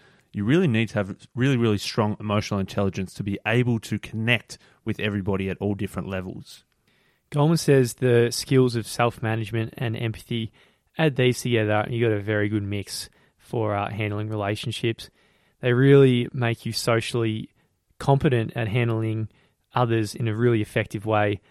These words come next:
Speaker 2: And if you've got deficits here, you're gonna be really inept in the social world or be, or just be subject to your own interpersonal disasters.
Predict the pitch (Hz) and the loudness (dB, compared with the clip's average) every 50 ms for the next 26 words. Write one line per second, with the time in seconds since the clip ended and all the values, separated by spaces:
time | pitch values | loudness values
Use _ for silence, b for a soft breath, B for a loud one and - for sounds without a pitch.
0 | b b b b b - - 120 117 113 113 110 107 - - 113 110 104 - 117 | b b b b b -6 -2 -2 0 0 0 -2 -4 -4 -4 -4 -4 -2 -2 -4
1 | 107 - - 127 127 120 113 - 127 110 - - - 123 120 120 117 113 b b | -4 0 2 2 2 2 0 -6 -6 -6 -6 -2 0 2 4 4 2 0 b b
2 | b b b - 120 123 127 123 117 113 113 110 113 110 110 110 110 104 104 - | b b b -6 -4 -2 0 2 2 2 2 2 2 0 0 -2 -2 -2 -4 -4
3 | - - 107 104 101 - - 107 107 - - - 110 107 104 104 104 107 107 107 | -6 -6 -6 -6 -4 -2 -2 0 0 -2 -2 -4 -2 0 0 0 0 0 0 0
4 | 104 104 101 b b b b b b b b _ _ _ - - - 120 113 110 | 0 -2 -2 b b b b b b b b _ _ _ -8 -4 -4 -2 -2 -4
5 | 110 - - - 123 117 113 113 - - 117 - - - 110 110 107 107 98 - | -6 -8 -10 -6 -4 -4 -4 -4 -6 -6 -8 -6 -4 -4 -2 0 -2 -4 -4 -4
6 | - - 117 110 107 107 104 104 110 - 117 110 - - - 117 110 104 - - | -8 -8 -6 -4 -4 -2 -2 -2 -4 -4 -6 -8 -10 -6 -2 -2 -2 -2 -4 -6
7 | 117 110 107 107 98 104 101 104 110 110 - - - - - - | -8 -6 -6 -6 -4 -4 -2 -2 -4 -4 -6 -10 -10 -10 -12 -16